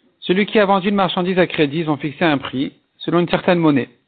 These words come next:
Et voici que cette monnaie-là a augmenté. Les pièces sont plus lourdes. Comment on va calculer maintenant ?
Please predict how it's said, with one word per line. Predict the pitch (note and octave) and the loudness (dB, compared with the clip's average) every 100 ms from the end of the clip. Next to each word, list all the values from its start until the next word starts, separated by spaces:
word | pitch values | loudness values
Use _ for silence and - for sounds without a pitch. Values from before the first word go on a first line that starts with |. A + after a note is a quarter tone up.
| _ _ _ _ _ C#3 | _ _ _ _ _ 0
Et | |
voici | E3+ F#3+ A3+ | 2 2 2
que | A3 G#3 | 2 2
cette | G3+ F3+ | 2 -2
monnaie-là | E3+ G3+ F#3+ | 0 2 2
a | C#3+ | 2
augmenté. | C#3+ D#3 D3 C#3+ G#2+ - _ _ _ _ _ _ | 2 2 0 -2 -8 -10 _ _ _ _ _ _
Les | B2+ | -8
pièces | B2 F#3+ - | -2 0 0
sont | D#3 | -4
plus | F3 | -2
lourdes. | F3+ F3 C#3+ A#2 - _ _ _ _ _ _ _ _ _ _ _ _ _ _ _ - | 2 2 2 -4 -12 _ _ _ _ _ _ _ _ _ _ _ _ _ _ _ -4
Comment | G3 A3 | 2 2
on | A3 | 2
va | |
calculer | G#3+ G#3 G3 G#3+ | 2 0 0 0
maintenant ? | G3 D3 - - | 2 0 -4 -10